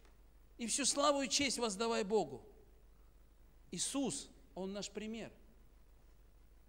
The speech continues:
Посмотрите на Него. Он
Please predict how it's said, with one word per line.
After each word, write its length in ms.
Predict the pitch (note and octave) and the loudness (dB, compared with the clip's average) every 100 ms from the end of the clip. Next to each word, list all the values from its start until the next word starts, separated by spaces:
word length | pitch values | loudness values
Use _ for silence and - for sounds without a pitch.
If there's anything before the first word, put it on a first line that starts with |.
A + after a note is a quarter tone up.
| - - - - - - - - - - | -20 -20 -20 -20 -20 -20 -20 -20 -20 -12
Посмотрите 560 | F3 F#3 A3+ D4+ A3 F#3 | -8 -6 -4 -4 -4 -4
на 120 | D#3 | -4
Него. 280 | C#3+ A#2+ G2 - - - - - - - - - - - - | -6 -8 -12 -20 -20 -20 -20 -20 -20 -20 -20 -20 -20 -20 -4
Он 380 | A#3 B3 E4 C#4 | 0 4 4 2